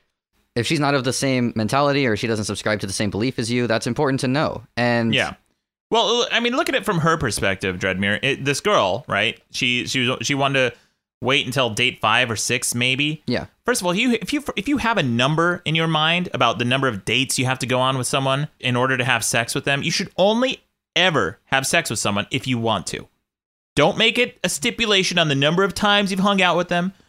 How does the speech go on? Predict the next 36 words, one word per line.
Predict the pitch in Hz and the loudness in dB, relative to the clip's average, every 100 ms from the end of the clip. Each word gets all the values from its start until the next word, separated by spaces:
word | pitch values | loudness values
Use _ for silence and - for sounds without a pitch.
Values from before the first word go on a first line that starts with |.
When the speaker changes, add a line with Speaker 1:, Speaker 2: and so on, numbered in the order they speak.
| _ - | _ 0
Speaker 2:
Don't | 143 | 0
make | 190 202 | 2 0
it | |
a | 196 | 0
stipulation | - 220 208 208 196 202 196 | -2 -2 0 2 2 2 2
on | 170 160 - - _ _ _ - | 2 2 -2 -10 _ _ _ -4
what, | 160 - | -2 0
uh, | 160 | 0
you | 131 160 | 0 0
know, | 151 131 | 2 2
if | 139 | 0
they | 160 | 0
paid | - 165 170 165 | 0 2 2 2
for | 196 | -2
dinner | 170 170 160 160 156 - _ - | 2 2 2 2 0 -4 _ -2
or | 117 120 120 127 | 2 4 4 2
if | 127 | 0
they | 127 120 | 0 2
have | 151 170 180 160 | 2 4 2 2
whatever | 165 175 185 190 | 2 2 2 2
in | 190 | 0
their | |
bank | 170 175 170 | 0 0 0
account | 165 165 160 160 156 | -2 0 2 2 -2
or | |
what | 113 135 | -4 -2
kind | 196 | -2
of | 196 | -2
car | - 190 | 2 2
they | 170 | 2
drive. | 160 160 - - | 0 -2 -4 -6
If | 165 | -2
you | 196 254 | 0 0
have | 254 233 208 | 2 0 0
any, | - 240 277 - _ - | 0 0 -2 -6 _ -2
any | 208 294 311 285 | 0 2 0 -4